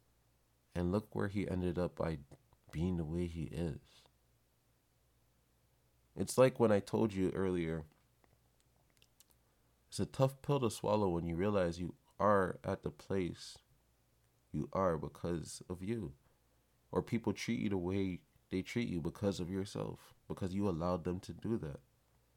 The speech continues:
But you're still blaming others for treating you that way. But it's all because of you. Even down to the way you treat your girl. If you're always saying yes, yes, yes, yes to her, and then you finally say no,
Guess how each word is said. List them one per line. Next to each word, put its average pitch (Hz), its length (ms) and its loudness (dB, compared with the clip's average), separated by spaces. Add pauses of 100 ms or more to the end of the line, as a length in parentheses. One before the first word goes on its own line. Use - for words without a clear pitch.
(420)
But 92 80 -2
you're 87 140 2
still 98 240 2
blaming 90 480 2
others 85 320 0
for 82 120 -4
treating 101 440 0
you 76 100 -2
that 67 240 -6
way. - 160 -10 (460)
But 85 100 -6
it's 98 200 -2
all 98 220 2
because 92 340 -4
of 95 140 -6
you. 101 400 0 (1200)
Even 95 260 -2
down 117 260 6
to 101 360 2 (560)
the 82 60 -6
way 98 140 0
you 95 160 0
treat 87 300 -4
your 73 120 -4
girl. 73 380 -2 (640)
If - 120 -14
you're 127 140 -2
always 120 260 0
saying 90 260 -2
yes, 101 280 -2
yes, 98 260 -4
yes, 101 280 -2
yes 101 260 -2
to 71 140 -6
her, 71 200 -4 (1000)
and 85 100 -2
then 90 80 2
you 85 80 0
finally 101 360 2
say 87 180 -4
no, 85 360 -2